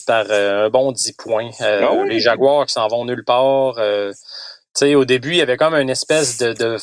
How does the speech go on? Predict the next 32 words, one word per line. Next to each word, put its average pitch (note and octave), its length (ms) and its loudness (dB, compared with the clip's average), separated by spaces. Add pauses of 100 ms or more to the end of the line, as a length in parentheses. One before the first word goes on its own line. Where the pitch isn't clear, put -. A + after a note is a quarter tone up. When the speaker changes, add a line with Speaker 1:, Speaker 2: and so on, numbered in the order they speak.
(300)
Speaker 1:
vague C#3+ 360 2
d'espoir C3 600 2
avec A2 260 -2
Jake C3+ 260 -2
Luton C#3 600 0
qui B2+ 120 -6
remplaçait A#2+ 580 2
Gardner B2+ 360 0
Minshew. C3 500 -4
Puis A#2+ 120 -10
finalement, B2+ 640 2
on - 20 4
voit A2 220 0
bien B2+ 340 0
que G#2 300 -2 (380)
c'est A2 160 -2
loin E3 500 4
d'être C#3 200 0
le C3 120 2
futur C#3 380 0
de C3 60 2
l'équipe. A#2 440 0 (580)
Euh, A2 200 4
non, D#3 200 2
moi, E3 140 2
je - 80 0
vais C#3 100 2
y C3 80 2
aller C3 140 2
avec D#3 180 0
les C3+ 140 2
Browns D3+ 320 0